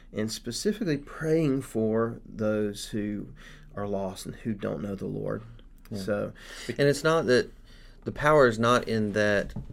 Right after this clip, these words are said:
Speaker 2: there's something magical in the words we say.
Speaker 1: No.
Speaker 2: The power comes from the one that we're praying to.
Speaker 1: That's right, yeah.
Speaker 2: Yeah.
Speaker 1: The power is, is not ours, but the p-,
Speaker 2: Yeah.
Speaker 1: pow-, the power is,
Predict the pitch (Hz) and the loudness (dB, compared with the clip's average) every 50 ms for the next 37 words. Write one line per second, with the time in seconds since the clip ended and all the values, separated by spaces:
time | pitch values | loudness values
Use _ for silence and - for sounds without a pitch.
0 | - - - - 110 107 - 117 107 107 101 104 104 104 104 98 - - 101 101 | -12 -6 0 0 2 2 2 0 -2 0 0 2 2 2 2 0 -2 -2 -2 -2
1 | 98 95 92 95 101 101 98 95 98 95 92 - - - 92 92 95 98 113 117 | 0 0 0 0 0 0 0 -2 -4 -6 -6 -6 -6 -6 -6 -4 -4 -2 0 0
2 | 104 - 110 - - 113 127 127 127 117 110 - - 117 110 - - 107 104 101 | 0 0 0 -2 0 2 4 6 8 8 6 4 2 -2 -2 -2 -2 -2 -2 0
3 | 101 101 104 98 95 90 92 98 98 - 104 95 92 90 92 - - 95 87 87 | 0 0 0 0 0 0 -2 -2 -2 -2 -4 -4 -4 -6 -8 -10 -8 -8 -8 -8
4 | - - - 170 160 - 170 127 - - 117 113 98 107 104 - - 135 143 151 | -10 -6 0 0 2 6 6 4 4 4 0 0 0 0 0 2 4 6 8 8
5 | 127 104 101 - - - - - - - - 101 110 120 117 110 107 - - - | 6 6 2 -4 -8 -14 -16 -16 -12 -10 -8 -6 -2 0 2 2 2 0 -2 -4
6 | 92 101 123 131 104 92 - - - 92 98 - - 113 113 110 107 110 - 107 | 0 4 6 6 6 4 0 -4 -8 -10 -12 -10 -8 -8 -8 -6 -8 -10 -8 -6
7 | 110 110 104 107 - 127 127 156 147 - - 113 107 107 - - - - 147 143 | -6 -6 -6 -2 0 4 6 6 6 6 2 -4 -8 -8 -8 -6 -2 -2 0 0
8 | 127 117 110 104 101 104 101 - - - | 0 0 0 -2 -2 -4 -6 -8 -10 -12